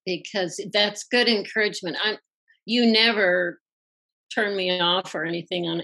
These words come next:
any of the comments you've made, but, um, I'm not real computer savvy, so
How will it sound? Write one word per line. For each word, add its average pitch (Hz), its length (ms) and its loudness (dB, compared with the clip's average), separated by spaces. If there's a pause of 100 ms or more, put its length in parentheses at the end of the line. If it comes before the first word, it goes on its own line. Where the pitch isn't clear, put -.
any 220 220 0
of 196 100 -2
the - 80 -6
comments 185 640 -4
you've 160 200 -6
made, 165 400 -6
but, 175 160 -4 (840)
um, 180 300 -4
I'm 196 180 -4
not 196 260 -2
real 190 180 -2
computer 196 600 -2
savvy, 196 720 -2
so 202 480 2